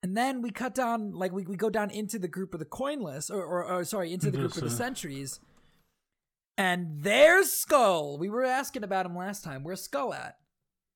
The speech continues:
Speaker 1: He's, he's on the inside.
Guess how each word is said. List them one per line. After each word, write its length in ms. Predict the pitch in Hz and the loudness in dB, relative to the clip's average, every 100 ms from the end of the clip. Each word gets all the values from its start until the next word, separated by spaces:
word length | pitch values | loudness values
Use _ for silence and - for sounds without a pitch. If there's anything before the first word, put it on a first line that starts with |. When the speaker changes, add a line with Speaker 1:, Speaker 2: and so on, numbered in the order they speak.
| _ _ _ - | _ _ _ -12
Speaker 1:
He's, 280 | 165 135 131 | -10 -8 -8
he's 160 | 170 180 | -4 0
on 140 | 180 | 0
the 140 | 165 - | -2 -8
inside. 960 | 165 175 156 - 147 147 - - 156 | -6 -4 -4 -4 -4 -4 -4 -10 -16